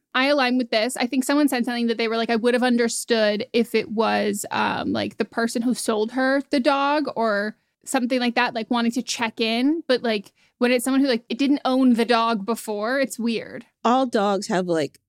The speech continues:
Speaker 2: five siblings. And just imagine all those people trying to contact you to see the dog. It's weird.
Speaker 1: Yeah, you know, like, you just, if you hit it off with one person who has, like, your dog sibling, like, go on a, for sure, play dates. That's fun. But, like, the,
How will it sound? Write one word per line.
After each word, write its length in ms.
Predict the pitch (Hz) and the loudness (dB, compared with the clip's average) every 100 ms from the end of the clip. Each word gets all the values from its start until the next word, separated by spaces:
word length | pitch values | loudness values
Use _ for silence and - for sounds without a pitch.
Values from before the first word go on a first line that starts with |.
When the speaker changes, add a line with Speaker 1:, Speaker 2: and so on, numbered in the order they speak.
| _ | _
Speaker 2:
five 420 | - - 113 95 | -8 -4 -2 -2
siblings. 640 | - 127 92 101 85 98 - | -2 -4 -4 -6 -8 -10 -6
And 300 | 180 156 - | -6 -6 -2
just 240 | 262 262 | -2 0
imagine 640 | 254 185 143 143 175 151 147 - | 0 0 0 -2 -4 -6 -6 -6
all 220 | 147 170 | -4 -2
those 300 | 156 185 - | -2 -4 -4
people 420 | - 123 - 101 | -6 -6 -4 -8
trying 360 | - - 123 - | -6 -6 -6 -6
to 100 | 165 | -12
contact 640 | - - - - - - | -10 -10 -8 -10 -10 -10
you 140 | - - | -8 -8
to 180 | - | -8
see 240 | 165 - - | -8 -6 -6
the 160 | - | -6
dog. 380 | - - - - _ _ - | -8 -10 -10 -12 _ _ -16
It's 160 | - | -12
weird. 400 | 156 156 - - - _ _ 539 539 | -8 -8 -10 -14 -18 _ _ -8 -6
Speaker 1:
Yeah, 140 | - | -4
you 100 | 302 | -2
know, 280 | 370 392 349 - | 0 0 -2 -2
like, 260 | 294 262 - | -2 -2 -4
you 180 | 277 311 | -2 -2
just, 200 | 320 302 294 | -2 -2 -2
if 80 | |
you 180 | 254 349 | 2 2
hit 220 | 349 302 349 | 4 0 0
it 140 | 254 | 0
off 240 | 233 302 | 0 0
with 200 | 240 247 - | -2 -4 -4
one 500 | 233 233 226 220 214 - _ | 0 0 0 -2 -4 -12 _
person 360 | 262 262 262 254 | -2 0 2 0
who 100 | 240 | 0
has, 320 | 240 226 233 | 0 -2 0
like, 240 | 233 202 | -2 -2
your 100 | 226 | -4
dog 300 | 220 233 226 | -2 -2 -2
sibling, 420 | - 247 233 202 240 | -2 -2 -2 -2 -2
like, 220 | 240 - | -4 0
go 160 | 311 | 2
on 100 | 330 | 2
a, 180 | 339 311 | 0 -2
for 140 | - 359 | -4 -4
sure, 260 | 392 453 | 0 -2
play 260 | - 311 381 | 0 -2 0
dates. 280 | 330 - - | -2 -2 -4
That's 220 | 294 294 | -4 -4
fun. 320 | - 330 269 | -2 0 0
But, 140 | 240 254 | -2 -4
like, 200 | 233 - - _ - | -4 -6 -16 _ -6
the, 160 | 233 | -6